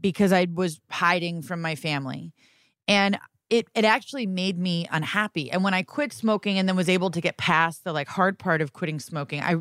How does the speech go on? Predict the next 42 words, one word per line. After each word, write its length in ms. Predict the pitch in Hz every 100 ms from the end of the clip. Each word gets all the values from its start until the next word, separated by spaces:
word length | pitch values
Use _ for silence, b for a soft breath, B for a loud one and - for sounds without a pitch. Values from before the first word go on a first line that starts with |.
| - 190
I 60 |
realized 420 | 180 208 226 185 -
every, 240 | 202 190 180
I 100 | 185
be-, 160 | 208 _ -
things 260 | 254 262
become 420 | 180 190 - 220 208
more 240 | 202 170
abundant. 640 | 151 147 180 190 160 147 -
You 80 | 165
do 280 | 156 214
more. 340 | 214 160 139 -
You, 220 | - 160 -
you're 120 | 175
more 160 | 196 -
active. 600 | 160 190 - - - _ _ _ _ -
Not 240 | 214 302 285
just 200 | 302 -
active, 400 | 202 214 208 175
like, 260 | 165 160
phys-, 220 | - 202 -
like, 120 | 180
I, 160 | 214 -
I 140 | 240
could, 160 | 262 277
like, 160 | 233 165 b b b -
I 120 | 277
could 260 | 240 247 202
run, 240 | 214 208
like, 180 | 180 -
five 320 | - 180 185
miles 420 | 170 170 170 147
and 100 | 143
just 200 | 139 -
smoke 260 | - 175 156
a 40 |
cigarette. 460 | 139 180 151 139 - -
I 120 | 170
was 140 | 190 170
one 160 | 175
of 80 | 151
those. 500 | 165 156 139 - -